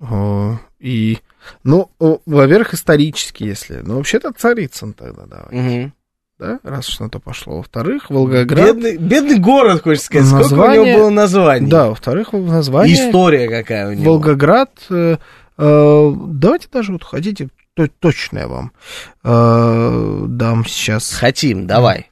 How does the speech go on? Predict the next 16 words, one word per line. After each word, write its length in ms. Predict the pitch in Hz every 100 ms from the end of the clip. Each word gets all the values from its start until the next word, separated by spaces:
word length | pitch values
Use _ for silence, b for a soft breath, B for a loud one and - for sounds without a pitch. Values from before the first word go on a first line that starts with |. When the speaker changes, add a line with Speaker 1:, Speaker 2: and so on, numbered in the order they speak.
| -
Speaker 2:
газуй. 520 | 101 120 117 98 - - B B B B _
Speaker 1:
Э, 500 | - 123 123 123 120 117
когда 560 | - 117 127 143 202 214
он 300 | 156 180 165
стал 420 | - - 139 175
именно 340 | - 151 156 151
Волгоградом? 1040 | 131 143 151 151 151 117 101 64 - - - -
Он 180 | 143 151
стал 240 | - 151
Волгоградом 640 | 143 139 143 147 277 320 247
в 20 |
тысяча 240 | - 143
девятьсот 300 | 135 143 302
шестьдесят 240 | - 269 -
первом. 420 | 175 110 92 - -
Speaker 2:
Мгм. 340 | 135 147 170